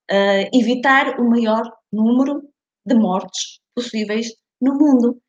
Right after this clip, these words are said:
Esse é o nosso objetivo. E, hum, e temos os profissionais da saúde que realmente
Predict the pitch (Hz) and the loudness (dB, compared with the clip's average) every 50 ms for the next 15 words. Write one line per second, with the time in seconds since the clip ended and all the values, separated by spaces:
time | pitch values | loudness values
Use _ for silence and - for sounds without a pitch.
0 | _ _ - 277 320 320 - 247 220 202 196 - 196 175 180 175 - - - 143 | _ _ -4 -2 -2 -2 0 0 0 0 0 -2 -4 -2 -2 -2 -2 -4 -6 -12
1 | - _ _ _ _ _ _ _ _ _ _ _ _ _ _ _ _ _ - 254 | -12 _ _ _ _ _ _ _ _ _ _ _ _ _ _ _ _ _ -2 0
2 | 262 262 269 269 269 262 254 254 254 254 254 254 247 254 247 247 - _ _ _ | 2 4 4 4 4 4 2 2 2 2 0 0 0 -2 -6 -8 -14 _ _ _
3 | _ - - - 254 254 330 320 302 294 262 254 269 262 - - 240 233 - 196 | _ -14 -6 -6 -4 -2 0 0 2 0 0 0 0 -2 0 -2 -4 -4 -4 -4
4 | - 196 196 180 175 180 170 175 - 180 202 220 208 185 180 - - 240 220 220 | -2 -2 0 0 -2 -2 -4 -4 -2 -2 0 0 -2 -4 -4 -4 -2 0 0 2
5 | 220 226 220 220 | 0 0 -2 -4